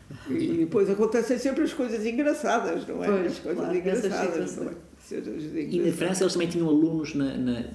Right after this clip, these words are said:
Speaker 3: também tinham alunos
Speaker 1: Como?
Speaker 3: na, na sala. Em França, na telescola de França, também tinham alunos? Eh,
Speaker 1: Tínhamos.
Speaker 3: usavam alunos na, nas aulas da telescola?
Speaker 1: Tá, estavam on-, doze.
Speaker 3: Também tinham?
Speaker 1: Doze.
Speaker 3: Sim, também tinham.
Speaker 1: Ao meu lado esquerdo.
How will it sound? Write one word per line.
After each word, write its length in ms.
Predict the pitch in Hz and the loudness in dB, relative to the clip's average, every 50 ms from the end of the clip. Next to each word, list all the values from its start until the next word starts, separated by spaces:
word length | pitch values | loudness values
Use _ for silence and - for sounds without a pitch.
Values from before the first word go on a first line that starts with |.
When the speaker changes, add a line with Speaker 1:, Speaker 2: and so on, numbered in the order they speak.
| - - | -10 -6
Speaker 3:
também 180 | - 117 120 110 | -2 -2 -2 0
tinham 180 | - 120 120 113 | 0 0 2 2
alunos 260 | 113 117 120 123 196 | 4 4 4 4 4
Speaker 1:
Como? 100 | 233 - - | 4 2 2
Speaker 3:
na, 100 | 104 110 | 0 0
na 120 | 110 104 | -2 -2
sala. 360 | 104 - - 107 117 131 123 | -2 -2 -4 -2 -2 0 0
Em 80 | 123 120 | -2 -2
França, 500 | - - 131 123 135 139 139 135 - 127 | -2 0 0 4 4 4 2 2 0 -2
na 80 | 123 | -2
telescola 400 | 120 120 120 117 110 - 127 120 | 0 0 -2 -2 -2 -2 -4 -4
de 80 | 113 - | -4 -2
França, 260 | - 120 117 117 120 113 | -4 -4 -2 -2 -4 -2
também 200 | - 117 113 110 | -2 -2 -2 -2
tinham 220 | - 127 120 113 | 0 0 2 2
alunos? 540 | 110 107 110 127 147 170 190 202 - - - - - - - | 4 4 4 4 4 2 -2 -4 -6 -8 -12 -16 -20 -16 -10
Eh, 60 | - | -4
Speaker 1:
Tínhamos. 420 | 104 - 220 254 277 285 - 110 98 | 0 0 2 2 2 0 0 -2 0
Speaker 3:
usavam 300 | - 127 120 135 127 131 | 0 0 2 2 2 4
alunos 480 | 123 123 131 127 123 120 110 - - - - - - | 4 4 4 4 4 2 0 -4 -6 -10 -16 -14 -8
na, 200 | 104 104 104 101 | -4 -4 -2 0
nas 200 | 107 104 92 98 | 0 -2 0 -2
aulas 280 | 104 107 117 135 123 117 | -2 -2 0 -2 -2 -4
da 60 | 120 | -4
telescola? 440 | - 117 113 104 - - 113 113 113 | -6 -4 -4 -6 -6 -6 -4 -2 -2
Speaker 1:
Tá, 160 | - - - - - - | -2 -4 -6 -12 -14 -12
estavam 460 | - 220 247 208 202 214 185 202 202 214 | -6 -4 -2 0 2 2 2 4 2 2
on-, 280 | 226 240 - - - 190 | 2 0 -2 -4 -6 -4
doze. 300 | 160 190 208 220 202 - | 0 2 2 2 2 2
Speaker 3:
Também 180 | 104 120 123 | 0 0 0
tinham? 300 | - - 107 92 87 82 - - | 0 -2 -4 -4 -4 -6 -8 -10
Speaker 1:
Doze. 320 | - - 185 185 180 180 - | -4 -2 -2 -2 -2 -4 -8
Speaker 3:
Sim, 60 | - - - - - - - | -16 -18 -20 -20 -20 -20 -18
também 220 | - - 82 82 | -14 -12 -12 -10
tinham. 280 | - - 143 156 - - | -10 -8 -6 -6 -6 -4
Speaker 1:
Ao 60 | - | -4
meu 180 | - 170 190 190 | -4 -2 2 2
lado 220 | 196 202 226 226 - | 2 2 2 0 -2
esquerdo. 500 | - - - - 202 180 160 143 - | -8 -10 -6 -4 -2 -2 -2 -6 -10